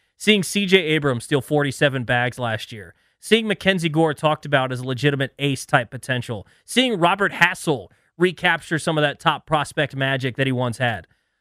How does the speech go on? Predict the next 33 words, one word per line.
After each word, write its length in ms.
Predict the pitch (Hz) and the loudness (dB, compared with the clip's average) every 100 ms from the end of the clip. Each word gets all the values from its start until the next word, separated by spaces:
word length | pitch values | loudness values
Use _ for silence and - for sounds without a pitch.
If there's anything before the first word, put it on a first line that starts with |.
| _ - | _ 2
Those 320 | 165 311 - | 4 4 2
sorts 240 | 240 190 | 0 0
of 80 | 165 | 0
things 240 | 175 156 | 0 0
give 160 | - 139 | -2 -2
you 80 | 127 | 0
hope. 260 | 120 - - | -4 -8 -12
It 120 | 185 | -10
sucks 420 | - - 285 - - | -4 0 0 0 -4
that 140 | 220 | -4
he's 120 | 175 | 0
gone, 300 | 202 226 254 | 0 0 -2
but 100 | 185 | -4
guess 220 | 160 202 - | -2 -2 -2
what? 160 | 156 | -4
You 120 | 151 | -2
wouldn't 180 | 196 151 | -2 0
have 160 | 143 127 | -2 -2
had 60 | |
any 180 | 135 151 | -2 -2
of 60 | 127 | 0
those 200 | 117 101 | -4 -8
dudes 320 | 117 85 - _ _ - | -14 -16 -20 _ _ 0
if 120 | 143 | 2
it 120 | 151 | 2
weren't 200 | 143 147 | 0 -2
for 140 | 139 139 | -2 0
Juan 200 | 135 123 | 0 0
Soto. 420 | - 123 107 82 _ - | 0 0 -2 -10 _ 0
But 120 | 202 | 2
just 220 | 302 294 | 4 2
looking 260 | 247 254 170 | 0 0 0
through, 360 | 190 214 101 | 0 0 -2